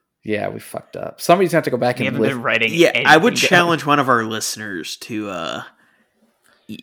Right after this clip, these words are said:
Speaker 3: compile the definitive list, but, you know, it's not your job either, but if you want to.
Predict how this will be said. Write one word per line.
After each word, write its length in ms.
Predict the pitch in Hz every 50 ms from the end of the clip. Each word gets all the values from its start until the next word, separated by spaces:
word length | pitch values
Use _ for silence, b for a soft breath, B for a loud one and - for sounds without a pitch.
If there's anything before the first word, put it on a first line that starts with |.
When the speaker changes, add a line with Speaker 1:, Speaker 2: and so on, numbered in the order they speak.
| - - _ _
Speaker 3:
compile 760 | - - 143 113 - - - - 139 123 120 117 113 107 107 95
the 140 | - 110
definitive 720 | - - 107 - - - - 107 101 101 98 98 - -
list, 600 | 73 78 95 85 69 - - - - - - - - _ _ _
but, 300 | - 95 92 87 82 - _ _ _ _ _ _ -
you 160 | - 117 95
know, 340 | 87 85 78 69 65 71 - _ _ _ _ _ _ _
it's 120 | - - -
not 180 | 196 180 -
your 120 | 123 131 127
job 540 | 107 - 120 104 107 104 101 92 87 - 90
either, 480 | 92 87 - - 62 58 69 58 - -
but 220 | 82 67 67 - _ _
if 220 | _ 69 - - -
you 80 | 117
want 340 | 117 110 113 113 107 92 - -
to. 280 | - - - - -